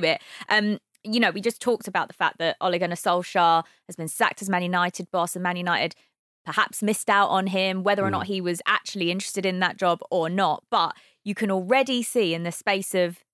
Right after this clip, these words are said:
Speaker 1: two Premier League games what a difference having a top-class manager in charge can do to a team. I thought first half Spurs looked a little bit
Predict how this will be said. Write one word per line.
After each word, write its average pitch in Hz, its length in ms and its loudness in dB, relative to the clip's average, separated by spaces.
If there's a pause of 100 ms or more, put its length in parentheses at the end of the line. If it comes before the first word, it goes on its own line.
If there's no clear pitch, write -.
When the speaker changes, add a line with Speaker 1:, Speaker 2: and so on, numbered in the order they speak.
Speaker 1:
two 262 280 -2
Premier 233 300 0
League 220 280 -2
games 196 520 -2 (340)
what 214 320 2
a 214 60 2 (140)
difference - 800 -6 (120)
having 202 220 -4
a 190 40 -2
top-class - 540 -4
manager 190 400 0 (120)
in 190 200 -4
charge 170 440 -2 (260)
can 196 200 -4
do 208 240 0
to - 140 -6
a 180 60 -4
team. 190 280 -2
I - 40 -2
thought 185 280 -6
first 262 300 2
half 196 300 2
Spurs 190 640 2 (200)
looked 208 340 0
a 202 40 0
little 208 320 2
bit 190 300 4